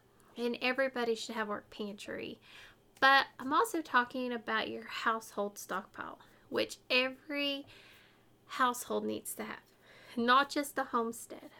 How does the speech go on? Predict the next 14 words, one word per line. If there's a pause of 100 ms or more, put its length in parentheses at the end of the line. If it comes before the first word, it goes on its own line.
(140)
but
every
home. (140)
You
need
to
have (100)
backups.
You
shouldn't
be (480)
buying
one
time